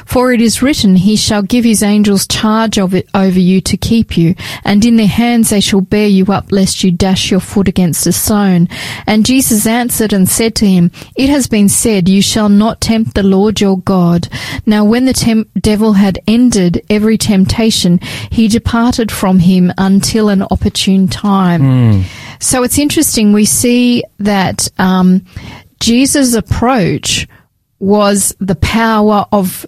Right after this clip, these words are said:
Speaker 1: the word. Um, so, you know, Jesus is our example,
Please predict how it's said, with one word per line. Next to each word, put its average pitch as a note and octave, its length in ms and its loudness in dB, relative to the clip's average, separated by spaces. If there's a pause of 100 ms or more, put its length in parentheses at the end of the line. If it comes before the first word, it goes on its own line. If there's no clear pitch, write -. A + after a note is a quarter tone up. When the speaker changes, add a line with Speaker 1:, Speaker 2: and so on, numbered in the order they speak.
(120)
Speaker 1:
the F#3 140 0
word. F#3 680 0 (720)
Um, F3+ 540 0 (200)
so, F#3 720 0 (500)
you G#3 120 2
know, F#3+ 80 0
Jesus A3+ 460 0
is F#3 140 2
our G#3 260 0
example, F3 720 0